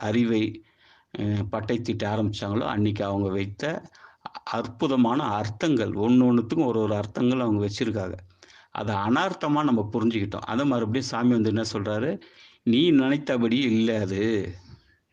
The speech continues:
அவர்கள் அப்-, அந்த மாதிரி பேர் சூட்டினது அது போன்ற செயலுக்குத்தான், ஸ்தாபனம் என்பதற்குத்தான் அவங்க, அஹ்,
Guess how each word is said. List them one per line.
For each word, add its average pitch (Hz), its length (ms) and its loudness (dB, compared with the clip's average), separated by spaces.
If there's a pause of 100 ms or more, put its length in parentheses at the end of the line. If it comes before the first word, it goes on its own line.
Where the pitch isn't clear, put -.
(300)
அவர்கள் 143 640 0
அப்-, - 500 -6 (420)
அந்த 123 300 2
மாதிரி 131 280 4
பேர் 156 300 2
சூட்டினது 113 360 0
அது 127 300 0
போன்ற 139 340 0 (160)
செயலுக்குத்தான், 113 800 0
ஸ்தாபனம் 123 680 2
என்பதற்குத்தான் 117 800 0
அவங்க, 254 440 0 (640)
அஹ், 123 180 0